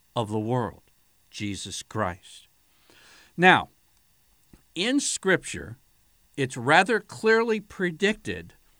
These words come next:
that there is going to be a brief time of reversal. In other words, the grand history, if you map this out, is that for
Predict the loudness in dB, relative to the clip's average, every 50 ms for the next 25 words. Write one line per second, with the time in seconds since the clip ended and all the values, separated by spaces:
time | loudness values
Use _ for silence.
0 | _ _ _ _ _ _ _ _ _ _ _ 4 4 4 4 2 -2 0 4 4
1 | 6 4 4 2 0 0 0 -2 -2 -2 0 0 -2 -2 -4 -4 -2 -2 0 0
2 | 0 -2 -2 -4 -4 -4 -4 -4 -6 -4 0 2 2 2 2 0 -2 -4 -16 -16
3 | -10 -4 -2 0 2 2 2 2 0 -2 -4 -6 -2 0 0 0 0 -2 -6 -4
4 | -4 -2 -4 -6 -8 -2 2 4 4 4 4 0 -4 -6 -8 -10 -14 _ _ _
5 | _ _ _ _ _ _ _ -20 -20 -20 -20 _ -10 -4 0 4 6 6 6 6
6 | 4 4 4 2 2 2 2 2 0 -2 -4 -6 -12 -14 -14 _ _ _ _ _
7 | _ _ _ -8 -6 -2 0 2 4 4 4 4 2 2 0 -4 -4 -2 2 4
8 | 6 6 4 2 -2 -4 -4 -4 -2 -2 -4 -4 -6 -6 -6 -4 -4 -4 -4 -6
9 | _ _ -8 -2 2 4 6 6 4 4 0 -2 -2 -2 0 2 4 4 4 4
10 | 0 -4 -10 _ _ _ _ _ _ _ _ _ _ _ _ _ _ _ _ -2
11 | 0 0 2 4 4 6 6 6 4 2 -2 -12 _ _ _ _ _ _ -20 -20
12 | _ _ _ _ -2 2 4 6 6 6 4 0